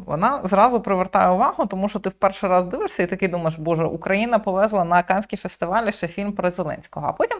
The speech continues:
виявилося, що це насправді програма в колаборації з Францією, і, відповідно, це французький фільм. І ви знаєте,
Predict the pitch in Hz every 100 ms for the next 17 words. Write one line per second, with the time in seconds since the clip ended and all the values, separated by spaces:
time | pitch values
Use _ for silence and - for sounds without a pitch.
0 | - - - - 190 370 370 226 - -
1 | 285 294 208 - 196 311 247 196 170 -
2 | 160 175 175 202 254 208 - 160 156 170
3 | 220 - 156 - 196 247 381 - 220 175
4 | 226 269 175 170 170 233 180 160 190 226
5 | - - - - 220 208 294 - 254 -
6 | 143 - - - 220 208 170 143 165 320
7 | 466 311 - 147